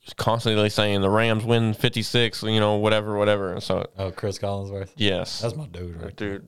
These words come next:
Speaker 1: His voice is very, very rememberable.
Speaker 2: Bro, his son has the exact same voice. Dude, it fucked me up. It fucked me up. I
Speaker 1: <laughs>
Speaker 2: wasn't looking at the T V and I could hear it. I look up at some young kid. I'm like,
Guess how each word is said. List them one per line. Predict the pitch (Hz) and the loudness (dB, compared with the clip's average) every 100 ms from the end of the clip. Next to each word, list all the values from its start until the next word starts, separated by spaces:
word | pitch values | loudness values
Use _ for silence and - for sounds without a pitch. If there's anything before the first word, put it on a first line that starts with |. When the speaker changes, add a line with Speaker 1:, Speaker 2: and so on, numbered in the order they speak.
| - - _ _ _ _ _ - | -20 -20 _ _ _ _ _ -2
Speaker 1:
His | 127 | 0
voice | 120 135 139 | 4 4 4
is | 123 | 4
very, | 123 120 117 113 | 4 4 4 2
very | 104 104 123 120 113 | 0 2 4 4 2
rememberable. | 101 104 101 101 101 90 82 87 | 4 2 2 2 0 0 -2 -2
Speaker 2:
Bro, | 95 87 - - | -2 -6 -8 -8
his | 101 | -6
son | - - 113 117 95 82 _ - - _ _ - - _ _ - | -6 -4 -4 -4 -6 -10 _ -4 -4 _ _ -20 -20 _ _ -6
has | 95 85 | -6 -6
the | 85 | -10
exact | 82 85 92 101 101 | -12 -6 -2 0 -2
same | - 101 98 | -6 -6 -8
voice. | 92 98 90 - - _ | -6 -6 -6 -12 -20 _
Dude, | 98 101 | -6 -4
it | 131 | -4
fucked | 101 90 | -8 -14
me | 90 95 | -8 -6
up. | 90 - _ _ _ - - 98 | -6 -10 _ _ _ -20 -14 -10
It | 98 | -8
fucked | - 87 85 - - 139 | -8 -10 -14 -18 -2 2
me | |
up. | 120 | 4
I | |
Speaker 1:
<laughs> | |
Speaker 2:
wasn't | 117 113 107 | 2 -2 -4
looking | 107 104 | -2 -4
at | 98 | -4
the | 92 | -6
T | 104 101 | -6 -6
V | 98 | -4
and | 98 | -6
I | 95 | -8
could | - | -10
hear | - 104 | -4 -4
it. | 107 - - - | -4 -10 -14 -2
I | 104 | 0
look | 107 117 | 0 0
up | 117 110 | -2 -2
at | |
some | 101 113 95 | -4 -4 -4
young | 98 113 107 | -4 -4 -6
kid. | - 90 85 - _ _ _ | -6 -6 -6 -12 _ _ _
I'm | 101 104 | -6 -4
like, | 104 87 | -6 -8